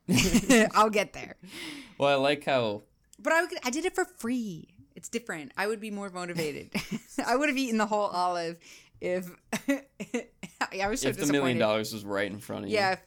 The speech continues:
Speaker 1: if the million dollars was in front of me, I would have been like, "Yeah, I'll cry. I'll gag. I don't care." But I was just like, "Mm, this was so bad. I'm gonna put it in the trash." Like, it was so hard for me, too.
Speaker 2: Yeah.
Speaker 1: I watched myself put it down and was like,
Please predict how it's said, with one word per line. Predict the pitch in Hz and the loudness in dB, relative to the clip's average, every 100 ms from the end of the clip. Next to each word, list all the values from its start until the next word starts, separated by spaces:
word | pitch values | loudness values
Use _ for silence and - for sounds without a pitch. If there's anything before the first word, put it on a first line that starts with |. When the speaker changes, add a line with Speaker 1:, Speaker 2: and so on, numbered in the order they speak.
| _ | _
Speaker 1:
if | 214 | -6
the | 233 | -2
million | 247 247 | -2 0
dollars | 208 | -2
was | 180 | -2
in | |
front | 165 165 | -4 -4
of | |
me, | 170 | -4
I | |
would | 156 | -6
have | 143 | -8
been | 135 | -10
like, | 113 - | -16 -18
"Yeah, | - - - _ | -18 -18 -20 _
I'll | 156 | -8
cry. | - - 123 127 165 | -8 -10 -10 -12 -6
I'll | 165 165 | -4 -4
gag. | 151 131 135 - | -6 -10 -10 -6
I | 160 | -6
don't | 139 | -6
care." | - 71 - - _ | -12 -14 -16 -20 _
But | 175 170 - _ _ _ _ _ _ _ _ - | -2 -2 -8 _ _ _ _ _ _ _ _ -2
I | 160 | -2
was | 165 160 | -2 -4
just | 175 - | -4 -2
like, | 165 156 - - | -2 -4 -8 -14
"Mm, | 202 233 240 226 214 196 180 165 151 156 - | -6 -4 -2 -2 -2 -4 -4 -4 -6 -8 -8
this | 185 | -6
was | - 180 | -4 -2
so | - 190 196 190 | -2 0 0 -2
bad. | 180 175 170 160 151 | 0 0 2 0 0
I'm | 151 156 | -2 -4
gonna | 151 | -6
put | 151 147 | -6 -8
it | - | -8
in | - | -10
the | |
trash." | - - - - _ | -12 -14 -16 -20 _
Like, | 208 196 - | -2 -2 -2
it | 220 | -6
was | 262 | -4
so | - 240 | -2 -2
hard | 208 185 | -2 -4
for | 190 | -6
me, | 160 | -10
too. | 175 | -6
Speaker 2:
Yeah. | 190 | -4
Speaker 1:
I | 143 | -4
watched | 139 147 - - 156 | -4 -4 -4 -10 -10
myself | 147 - 139 - | -10 -10 -12 -12
put | 147 | -12
it | 135 | -12
down | 135 110 | -12 -14
and | 78 | -14
was | 82 - | -14 -14
like, | - | -16